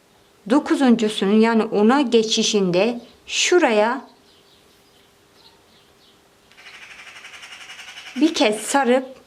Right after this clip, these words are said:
şuraya ikili trabzan yaparak sıramı sabitleyeceğim. Şu şekilde. Şurasıyla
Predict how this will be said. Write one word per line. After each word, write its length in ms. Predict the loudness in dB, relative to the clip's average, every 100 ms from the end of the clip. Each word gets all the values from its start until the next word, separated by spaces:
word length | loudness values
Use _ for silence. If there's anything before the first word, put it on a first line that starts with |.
| _ _ _ -12
şuraya 880 | -6 -4 0 2 2 2 0 -4 -10 _ _ _ _ -20 _ _ _ -2
ikili 360 | 0 2 2
trabzan 420 | 2 -2 0 0 2
yaparak 500 | 0 -2 -2 -2 -6 -14 -20 _ _ _ _ _
sıramı 540 | -4 -2 0 2 2
sabitleyeceğim. 960 | 0 0 0 0 -4 -2 -2 0 -2 -4 -12 _ _ _ _ _ _ _ _ _ _ _ _ -20 -18 -16 -14 -10 -8 -6 -6 -8 -10 -12 -12 -14 -14 -14 -16 -18 -18 -20 -20 -20 -20 -20 _ _ _ _ _ -20 -20 -16 -4
Şu 160 | 0
şekilde. 440 | 0 -2 -6 -8 -10 -14 _ _ _ _ _ _ _ _ _ _ _ _ _ _ -20 -20 _ _ _ _ _ _ _ _ _ _ _ -20 -20 -20 -12
Şurasıyla 960 | -4 0 2 0 -2 -2 0 0 0